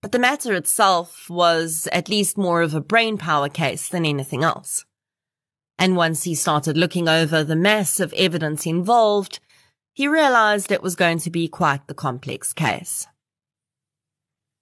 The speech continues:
Just like we learn about these complex financial terms as we're hearing about the case,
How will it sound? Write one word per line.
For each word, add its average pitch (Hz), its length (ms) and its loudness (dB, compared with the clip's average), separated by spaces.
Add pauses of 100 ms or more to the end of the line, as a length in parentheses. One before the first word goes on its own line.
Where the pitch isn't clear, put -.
(1300)
Just 233 240 0
like 190 320 0
we 185 280 0
learn 185 380 4
about 170 380 2
these 175 240 -8
complex 175 500 -2
financial 160 500 -2
terms 185 540 2
as 165 260 0
we're 160 120 -4
hearing 180 400 0
about 175 320 0
the 180 40 -14
case, 156 560 -2